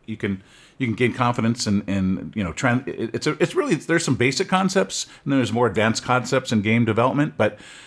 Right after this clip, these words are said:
you know, using the blueprint, you can really kind of learn the fundamentals of how the game logic and, and how, how it all comes together. Uh,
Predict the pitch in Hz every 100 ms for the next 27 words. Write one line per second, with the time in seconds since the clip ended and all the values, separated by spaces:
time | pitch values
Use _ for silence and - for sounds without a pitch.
0 | - 107 98 - 110 147 139 110 104 147
1 | 104 90 92 104 131 139 104 113 110 -
2 | _ - 117 95 120 139 107 131 101 95
3 | 107 82 80 82 104 101 85 76 95 92
4 | 87 82 87 85 85 85 82 87 - 92
5 | 78 104 107 110 120 101 92 82 85 71
6 | - - - - - 85 82 78